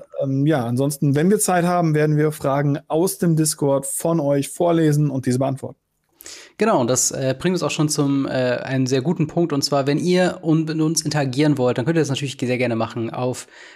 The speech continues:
Speaker 2: äh, eben erwähnten Discord-Kanal, der Gamery slash Radio Ravnica Kanal. Alles verlinkt in der Videobeschreibung, genauso wie Instagram, Twitter. Äh, und natürlich der Aufruf, wenn ihr das Ganze auf YouTube schaut, dann wären wir euch sehr dankbar, wenn ihr das Ganze hier abonnieren könntet, dem Like geben könnt.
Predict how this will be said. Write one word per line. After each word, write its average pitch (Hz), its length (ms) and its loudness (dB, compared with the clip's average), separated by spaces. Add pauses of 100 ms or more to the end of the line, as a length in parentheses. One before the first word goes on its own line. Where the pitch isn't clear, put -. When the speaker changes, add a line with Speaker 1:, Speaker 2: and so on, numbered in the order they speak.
(120)
Speaker 2:
äh, 127 260 -2
eben 147 200 2
erwähnten 131 420 -2
Discord-Kanal, 160 720 0
der 123 140 0
Gamery 131 380 2
slash 123 420 0
Radio 120 500 0
Ravnica 147 800 -2
Kanal. 135 400 -2
Alles 127 200 -2
verlinkt 131 300 -4
in 131 100 -4
der 120 160 -2
Videobeschreibung, 131 680 -2
genauso 120 280 -4
wie 139 240 -6 (200)
Instagram, 147 680 0
Twitter. 156 560 0 (420)
Äh, 135 200 0
und 170 220 0
natürlich 143 260 -2
der 123 100 0
Aufruf, 123 320 -2
wenn 139 120 2
ihr 135 40 2
das 127 120 -2
Ganze 123 220 -2
auf 113 240 -4
YouTube 180 380 0
schaut, 139 360 0
dann 120 100 0
wären 120 140 0
wir 120 40 0
euch 117 80 -2
sehr 120 140 0
dankbar, 117 280 -2
wenn 113 120 -2
ihr 113 60 0
das 110 120 -4
Ganze 123 180 -6
hier 117 100 -4
abonnieren 190 360 2
könntet, 165 400 0
dem 110 160 -2
Like 147 220 0
geben 135 260 -2
könnt. 127 320 -4